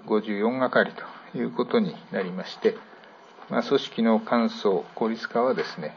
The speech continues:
しっかり守れていると。なお、あの、この課の六十五課の中には、所属内課長、まあ、十一が含まれております。まあ、例えば、あ、今ほどの観光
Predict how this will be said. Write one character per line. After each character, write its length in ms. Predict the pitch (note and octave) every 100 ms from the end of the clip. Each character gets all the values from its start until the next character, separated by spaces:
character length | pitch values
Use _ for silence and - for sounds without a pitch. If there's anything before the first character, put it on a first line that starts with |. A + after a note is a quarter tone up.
| -
し 100 | -
っ 20 |
か 160 | - A2
り 100 | G2+
守 340 | F#2+ F#2+ G2
れ 60 | F#2
て 180 | - G2
い 160 | -
る 100 | F2
と。 120 | - - - - - - - - - - -
な 140 | D3
お、 100 | D3
あ 60 | C3
の、 160 | C3 B2
こ 140 | B2+
の 100 | C3
課 220 | B2+ -
の 160 | D#3+ C3+
六 300 | A#2 A2 C3
十 220 | C3+ C#3
五 580 | C3 C3+ C3 - A#2+ C3
課 180 | C3 A#2+
の 120 | G#2+
中 300 | G#2+ G#2 G#2+
に 140 | A2+
は、 260 | C3 A2 D#2+ - - - - - - -
所 220 | - A#2+
属 320 | A#2+ C#3 -
内 260 | C#3+ C#3 C3+
課 180 | - C3
長、 340 | - G#2 F2 - - - - -
ま 100 | B2
あ、 60 |
十 200 | A2 B2+
一 220 | C3+ C3 A2
が 120 | F#2+
含 260 | - -
ま 100 | G2+
れ 140 | F#2 F#2
て 460 | - A2 G2 -
お 60 | D#2+
り 80 | -
ま 140 | D#2
す。 140 | - - - - - - - - - - -
ま 120 | B2
あ、 180 | C3 B2
例 140 | C#3
え 40 | A#2
ば、 260 | A2 G#2+ - - - - -
あ、 200 | A2 A2
今 180 | A#2 A#2
ほ 120 | A#2+
ど 180 | A#2+ A#2+
の 280 | B2+ A#2 - - - - - - - - -
観 280 | B2+ B2+
光 460 | A#2+ - B2+ B2 A2+